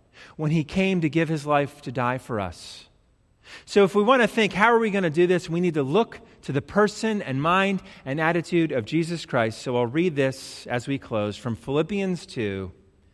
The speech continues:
five through eleven. "You're a member of Christ and one another. You're vital but not superior. So think with sober judgment and engage in faithful service." Why?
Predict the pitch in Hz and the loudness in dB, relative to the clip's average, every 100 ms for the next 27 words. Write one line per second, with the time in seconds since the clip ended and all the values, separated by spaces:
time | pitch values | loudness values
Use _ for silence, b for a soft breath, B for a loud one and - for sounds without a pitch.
0 | _ _ _ _ _ _ - 131 131 - | _ _ _ _ _ _ 0 2 2 -2
1 | 131 120 107 92 87 82 87 87 _ _ | -4 -2 -2 -4 -4 -10 -12 -16 _ _
2 | _ B B - 110 113 143 151 151 - | _ B B -8 -2 2 4 2 0 2
3 | 180 180 - 196 185 185 151 98 92 92 | 2 2 0 0 0 2 2 0 -2 0
4 | 147 131 180 202 208 220 202 208 220 190 | 2 4 6 6 4 2 2 0 -4 -2
5 | 175 127 120 120 123 - b b b b | 2 2 2 0 -4 -12 b b b b
6 | - 160 190 190 143 123 - 180 190 185 | -6 -2 0 0 -2 -4 0 2 2 2
7 | 165 151 147 147 151 - - b b - | 2 0 0 -6 -6 -14 -20 b b -4
8 | 135 135 143 147 143 151 - 147 143 156 | 0 2 2 2 0 -4 -2 -2 -2 -8
9 | 139 123 110 117 - 101 92 90 90 | -4 -2 -2 -2 -4 -4 -2 -4 -6